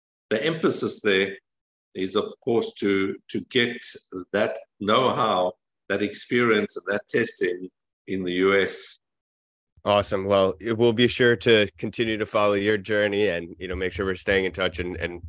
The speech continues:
Speaker 2: you know, flag when, when those trials become available. Um, so it, as we wrap up here, we, we finish every show with our magic wand question. Um, <laughs> so we're gonna hand you the magic wand here, James, and,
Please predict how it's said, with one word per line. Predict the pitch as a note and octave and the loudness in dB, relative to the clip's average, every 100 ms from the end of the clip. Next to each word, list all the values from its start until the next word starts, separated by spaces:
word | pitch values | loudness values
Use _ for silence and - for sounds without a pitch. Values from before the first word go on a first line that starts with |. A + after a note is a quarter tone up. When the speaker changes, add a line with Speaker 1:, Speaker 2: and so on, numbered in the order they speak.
| - | -12
Speaker 2:
you | - | -2
know, | D#2+ E2 | -2 -2
flag | - G#2 F#2 F2+ E2+ | -4 0 2 2 -2
when, | F#2 F2+ F2 | -6 -6 -8
when | G2 F#2 | -8 -2
those | F2+ F2 | -2 -2
trials | - F#2 F2 - | 0 0 0 -4
become | E2+ F2+ F2 | -10 -8 -6
available. | E2 E2+ E2 E2 D#2 D2 _ _ _ _ - | -2 0 2 0 -2 -6 _ _ _ _ -6
Um, | E2 E2+ E2 D#2+ _ _ - - - _ - | 0 0 -2 -8 _ _ -20 -20 -20 _ -2
so | - D3+ | 10 10
it, | D3 - _ _ _ _ - - _ | 10 6 _ _ _ _ -12 -12 _
as | D3 D#3+ | 6 6
we | E3+ D#3+ | 6 6
wrap | C#3+ C3+ C3 | 8 6 6
up | B2 | 4
here, | C3+ A#2+ | 6 6
we, | A#2 A2+ | 6 2
we | A2 A2+ | 0 0
finish | C3+ B2 B2+ | 2 0 0
every | A2+ G#2+ G#2 | 0 -2 -8
show | - G#2 G#2 | -2 0 0
with | G2+ F#2+ | -2 -4
our | F#2+ | -2
magic | F#2+ F#2 F#2 | -2 -4 -6
wand | F#2+ F#2 F#2 - | -2 0 0 -4
question. | F#2+ F#2 - G2+ F#2 F2+ F2 F#2+ | -6 -4 -8 -2 -2 -2 -8 -4
Um, | G2 F#2+ F2 _ | -2 -4 -8 _
<laughs> | - | -6
so | - - C#3 B2 A#2 G#2+ - _ _ _ _ - | -4 2 2 4 2 0 -8 _ _ _ _ 2
we're | B2 B2 | 6 8
gonna | B2+ B2 A#2 - | 8 8 6 2
hand | B2 C#3+ D3 | 0 2 4
you | D3+ | 4
the | C3 | 4
magic | A#2+ A2+ G#2 F2+ | 4 4 2 0
wand | G#2 G#2 G2+ | 2 2 2
here, | G#2+ G2 | 0 0
James, | G2+ G2+ G2+ G2 F#2+ G#2 | 0 0 0 -4 -8 -8
and, | G2 G2 F#2+ F#2+ | -6 -8 -8 -12